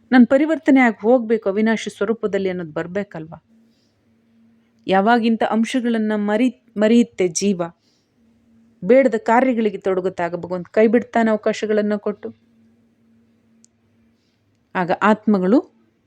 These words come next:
ನಿಯಂತ್ರಣಕ್ಕೆ ತಗೊಂಡು ಹಾಳು ಮಾಡ್ಬಿಡ್ತಾ. ಅವುಗಳ ಗುಂಪಿಗೆ ಸೇರ್ಕೊಳ್ಳಿ, ನಮ್ಗೇನು, ನಾವಿಲ್ವಾ ಅಂತ ಅಂತಾವ್, ನಮ್ಮಂಗೆ ಇರ್ಲಿ ಅಂತ. ಈ ರೀತಿಯಾದಂಥ ಸಂದರ್ಭದಲ್ಲಿ ಏನಾಯ್ತು? ಮಧ್ಯಂತರದ ಸ್ಥಿತಿಯನ್ನ ಗಮನಿಸಿ ಭಗವಂತ ಕೈ ಬಿಟ್ಟಂಥ ಸಂದರ್ಭ. ನೆಗೆಟಿವಿಟಿ ಆತ್ಮಗಳು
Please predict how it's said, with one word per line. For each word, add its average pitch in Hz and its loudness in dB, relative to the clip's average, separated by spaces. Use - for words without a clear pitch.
ನಿಯಂತ್ರಣಕ್ಕೆ 208 2
ತಗೊಂಡು 196 -6
ಹಾಳು 190 -4
ಮಾಡ್ಬಿಡ್ತಾ. 156 -14
ಅವುಗಳ 247 2
ಗುಂಪಿಗೆ 320 2
ಸೇರ್ಕೊಳ್ಳಿ, 349 0
ನಮ್ಗೇನು, 240 0
ನಾವಿಲ್ವಾ 208 -2
ಅಂತ 202 -6
ಅಂತಾವ್, 156 -8
ನಮ್ಮಂಗೆ 233 4
ಇರ್ಲಿ 190 -4
ಅಂತ. - -16
ಈ 262 6
ರೀತಿಯಾದಂಥ 302 4
ಸಂದರ್ಭದಲ್ಲಿ 247 2
ಏನಾಯ್ತು? 233 0
ಮಧ್ಯಂತರದ 262 2
ಸ್ಥಿತಿಯನ್ನ 247 0
ಗಮನಿಸಿ 220 -2
ಭಗವಂತ 202 0
ಕೈ 240 0
ಬಿಟ್ಟಂಥ 262 -2
ಸಂದರ್ಭ. 175 -6
ನೆಗೆಟಿವಿಟಿ 214 -4
ಆತ್ಮಗಳು 226 -2